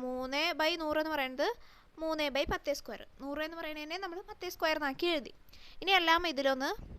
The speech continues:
ആ, ഇട്ട് കൊടുക്കുകയാണ് നമ്മൾ. അപ്പോൾ എന്ത് വരും? പോയിന്റ് ടു raise to നാല്. അപ്പോൾ രണ്ട് by പത്ത് raise to നാല് എന്ന് വന്നേ. into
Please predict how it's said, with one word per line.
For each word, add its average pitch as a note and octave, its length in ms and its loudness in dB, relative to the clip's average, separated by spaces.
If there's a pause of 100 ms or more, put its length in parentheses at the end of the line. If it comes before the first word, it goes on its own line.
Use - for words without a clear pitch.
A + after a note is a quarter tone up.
(120)
ആ, C4 60 0 (240)
ഇട്ട് D#4 140 2
കൊടുക്കുകയാണ് C4 340 2
നമ്മൾ. F#3+ 180 -10 (1000)
അപ്പോൾ D#4+ 160 6
എന്ത് E4+ 140 6
വരും? D4 180 8 (100)
പോയിന്റ് F4 400 8 (100)
ടു F4+ 100 8 (140)
raise D#4+ 260 4
to F#4 80 4 (180)
നാല്. B3+ 380 2 (100)
അപ്പോൾ D#4 200 4 (480)
രണ്ട് C4+ 440 6 (180)
by E4+ 120 6 (120)
പത്ത് A#3+ 380 0 (560)
raise E4+ 260 2
to D4+ 140 -2
നാല് A3 200 2
എന്ന് G3+ 140 -4
വന്നേ. G3+ 240 -2 (500)
into D4 320 0